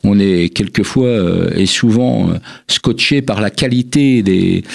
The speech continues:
des œuvres présentées et, euh, sont présentées à tous les visiteurs. Par contre, les quatre œuvres que nous avons retenues, que le jury a retenues,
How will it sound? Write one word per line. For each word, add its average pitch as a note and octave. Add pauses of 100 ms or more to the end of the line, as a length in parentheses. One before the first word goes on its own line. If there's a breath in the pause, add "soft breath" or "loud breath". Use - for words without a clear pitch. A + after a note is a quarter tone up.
(240 loud breath)
des G2+
œuvres G#2+
présentées A2 (540 loud breath)
et, D3
euh, G2+ (680)
sont -
présentées A2+
à B2
tous C#3+
les A#2+
visiteurs. G#2 (520 loud breath)
Par -
contre, F#3+
les B2
quatre -
œuvres A2+ (540)
que G#2+
nous A#2
avons A#2
retenues, A#2
que B2
le G2
jury A2
a G2+
retenues, G#2